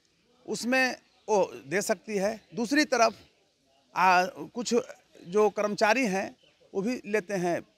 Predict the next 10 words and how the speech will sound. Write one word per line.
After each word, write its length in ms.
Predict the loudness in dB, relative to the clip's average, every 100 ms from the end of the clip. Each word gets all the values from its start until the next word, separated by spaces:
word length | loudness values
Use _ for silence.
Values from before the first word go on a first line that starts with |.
| -8
जिसको 260 | -4 -2
कह-, 160 | 0 -2
आप 240 | 0 -2
लोग 100 | -2
सुने 200 | -4 0
होंगे 380 | 0 2 -2 -4 -10 _ _ _ _
कि 60 | -14 -6 -6 -2
वॉलंटरी 400 | 2 4 4 0
रिटायरमेंट 540 | 0 2 2 2 -2 -4
स्कीम, 420 | -4 -8 -10